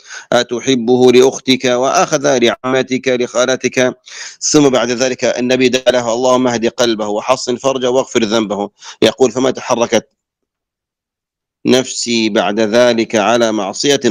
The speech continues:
قط." اللهم اهد قلوبنا وحصن فروجنا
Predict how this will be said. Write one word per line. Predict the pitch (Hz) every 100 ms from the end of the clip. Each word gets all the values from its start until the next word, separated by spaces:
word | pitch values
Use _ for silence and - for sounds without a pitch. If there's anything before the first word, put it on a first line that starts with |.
| 101
قط." | 104 95 - _ _ _ -
اللهم | 117 120 123
اهد | 113 107
قلوبنا | - 113 117 104 101 78
وحصن | - - 117 - 110
فروجنا | - 110 135 123 107 101